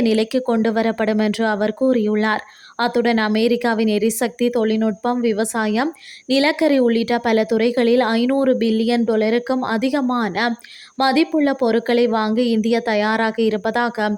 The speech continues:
பிரதமர் மோடி உறுதியளித்ததாக ட்ரம்ப் தெரிவித்துள்ளார். இந்தியாவுடனான அமெரிக்காவின் உறவு எதிர்காலத்தில் மேலும் வலுப்பெறும் என்றும் பிரதமர் மோடியும் தானும் முடிவுகளை உருவாக்கும் தலைவர்கள் என்றும் ட்ரம்ப் தனது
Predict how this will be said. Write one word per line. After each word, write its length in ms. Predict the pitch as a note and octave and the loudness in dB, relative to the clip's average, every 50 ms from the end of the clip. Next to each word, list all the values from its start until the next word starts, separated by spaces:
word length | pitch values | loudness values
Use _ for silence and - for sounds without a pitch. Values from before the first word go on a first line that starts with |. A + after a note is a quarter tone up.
| - - - - - _ - | -8 -12 -20 -20 -20 _ -2
பிரதமர் 440 | C#4 C#4 C4+ C#4+ D4 D4 D4+ C#4+ C#4 A#3 | 0 2 2 2 2 2 2 0 0 0
மோடி 240 | A#3 A3+ A3+ A3+ B3+ B3 A#3 | 2 2 2 2 0 0 0
உறுதியளித்ததாக 920 | A3+ A3+ B3+ B3+ C#4 C4+ C4 A#3+ A#3 A3+ A3+ A3+ G#3+ A3+ A3 G#3+ A3 A#3 A#3 A#3 A3+ - | 0 0 0 2 0 0 0 0 0 0 -2 -2 -2 -2 -4 -2 -2 -2 -2 -2 -2 -2
ட்ரம்ப் 220 | B3 A#3+ A#3 A3 B3 | -2 -2 -2 -2 -2
தெரிவித்துள்ளார். 760 | A#3+ A#3 A#3+ G#3+ G#3+ A3 A3 - A3 A3 A3 A3 A3 A3 G#3+ - - - - - - - C#4 | 0 0 0 0 -2 -4 -4 -4 -2 -2 0 0 0 -2 -4 -8 -14 -20 -20 -20 -8 -4 -2
இந்தியாவுடனான 760 | C#4+ C4+ C#4+ D4+ E4 E4+ E4 E4+ E4 E4 D#4 D4+ C#4 C4+ C4 C4 C4 B3 | 0 2 2 2 2 2 2 2 2 2 0 0 0 0 0 0 0 0
அமெரிக்காவின் 720 | A3+ A#3 A#3+ B3 C4+ C4 - C#4 C4 B3+ A#3 B3 B3+ B3 A#3+ A3+ | 0 0 2 0 0 0 -2 -2 -2 0 0 0 -2 0 0 0
உறவு 280 | A3+ A3+ A3 G#3+ A#3+ B3+ A#3 A3 | 0 0 0 2 2 2 2 2
எதிர்காலத்தில் 680 | A3 A3 C4 C4+ C4 C4+ B3+ B3 A#3 A3 A3+ A#3+ A#3+ A#3+ A3 | 2 0 0 -2 0 0 0 0 0 0 0 0 2 2 2
மேலும் 300 | A3 A3 A3+ A#3 A#3 A3 A3 | 2 2 0 0 0 0 0
வலுப்பெறும் 540 | G#3+ A3 A3+ A#3 A#3+ B3+ A#3+ A3+ A3+ A3+ A#3 | 0 0 0 0 0 0 0 0 2 0 0
என்றும் 300 | A3+ A3 A3 A3 G#3+ G#3 - - - - - _ - | 0 -2 -2 -4 -4 -4 -8 -12 -18 -20 -20 _ -2
பிரதமர் 440 | C#4+ C#4+ C#4 D4+ D#4+ D#4 D#4+ D4 C#4 A#3+ A3+ | 0 0 2 2 0 0 0 0 0 0 2
மோடியும் 480 | A3 A3 A3 A3 A#3 G3+ A#3 B3+ D4 D#4 - D4 | 2 2 2 0 0 0 -2 -2 -2 -2 -2 0
தானும் 320 | A#3 A3+ A3+ A3+ B3+ B3+ B3 | 0 0 0 0 0 0 0
முடிவுகளை 500 | A3+ A3 B3 A#3+ C#4+ D4 C#4 C4 B3+ A#3 A3 A3+ | 0 0 0 2 2 2 2 2 2 2 2 0
உருவாக்கும் 520 | A3 A3+ A3 A3+ A#3+ A#3 A#3 - B3+ A#3+ A3 - | 0 0 0 0 -2 -2 -2 -4 -6 -4 -2 -2
தலைவர்கள் 560 | A3 G#3+ A3+ A3+ A#3+ B3 B3 B3 B3 A#3+ A#3 A#3 | 0 0 0 2 0 0 0 0 0 2 2 2
என்றும் 300 | A3+ G#3+ A3 A3 A3 A3 - - - - - _ _ C4+ C#4 A3 | 0 0 -2 -2 -4 -4 -8 -14 -20 -20 -20 _ _ -2 0 0
ட்ரம்ப் 220 | D4 D4+ D4 C#4 D4 C4+ | 0 0 -2 0 -2 0
தனது 240 | A#3+ A#3+ A3+ A#3 | 0 0 0 0